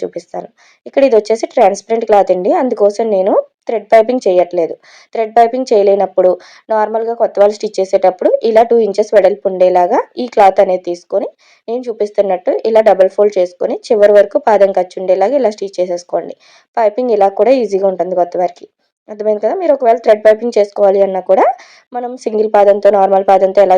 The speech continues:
చేసుకోవాలి థిక్ క్లాత్ ఉన్నప్పుడు అనేది కూడా చూపించాను, మన ఛానల్లో చెక్ చేయండి. ఇప్పుడు కిందన ఉన్న ఎక్స్ట్రాస్ అంతా కూడా just ఒక పావు ఇంచు కంటే కూడా తక్కువ, అప్పుడే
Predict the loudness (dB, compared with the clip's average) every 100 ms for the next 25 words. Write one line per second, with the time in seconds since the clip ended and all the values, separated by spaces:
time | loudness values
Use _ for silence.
0 | 0 -4 0 0 2 -2 -8 -4 -2 0
1 | 0 -2 -2 -2 -2 -4 -6 -4 -4 -6
2 | -8 -6 -4 -4 -4 -2 -2 -2 -4 -6
3 | -8 -10 -10 -10 -16 _ _ _ _ _
4 | -4 -2 0 0 0 0 0 -2 -2 -4
5 | -2 -4 0 2 4 2 0 -8 _ -10
6 | -10 -2 -2 -2 2 4 4 2 -2 -2
7 | -2 0 0 0 0 -2 0 0 0 -8
8 | _ -20 -6 -2